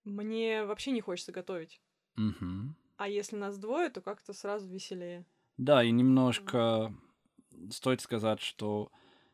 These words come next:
Speaker 2: в книжках с рецептами часто немножко несправедливо сделано, поскольку почти все рецепты на четверых.
Speaker 1: Или на двоих.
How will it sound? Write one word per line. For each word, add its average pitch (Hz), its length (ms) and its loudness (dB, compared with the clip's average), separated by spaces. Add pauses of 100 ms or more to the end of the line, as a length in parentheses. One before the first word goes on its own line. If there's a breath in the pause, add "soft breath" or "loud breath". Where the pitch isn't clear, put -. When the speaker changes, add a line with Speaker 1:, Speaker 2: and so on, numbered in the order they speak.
(300 soft breath)
Speaker 2:
в - 140 -16
книжках - 840 4 (420)
с - 140 -16
рецептами 104 880 -4
часто 107 720 0
немножко 104 480 -2
несправедливо 107 800 0
сделано, 104 580 0
поскольку 104 640 -8
почти - 420 -10
все 147 320 -4
рецепты 110 800 -4
на 104 360 -2 (240)
четверых. 117 540 -4 (1300)
Speaker 1:
Или 233 200 -4
на 302 140 0
двоих. 226 500 -4